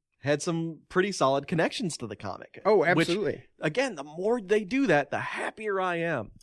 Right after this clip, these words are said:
Speaker 2: Yeah, very much so. So they're off. They, uh,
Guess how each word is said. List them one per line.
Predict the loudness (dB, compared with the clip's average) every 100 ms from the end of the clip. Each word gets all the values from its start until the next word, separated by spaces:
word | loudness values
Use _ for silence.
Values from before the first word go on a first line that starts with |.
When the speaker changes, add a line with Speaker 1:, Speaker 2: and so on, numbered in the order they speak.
| _ -14
Speaker 2:
Yeah, | -12 -12 -8
very | -8
much | -8 -12 -18
so. | -20 _ _ -20 -20 -20 -20 -20 _ _
So | -4 4 6 6 6 4 -2 _ -20
they're | -20 -2 4 6 6
off. | 6 8 6 4 -10
They, | -6 0 0 2
uh, | 2 0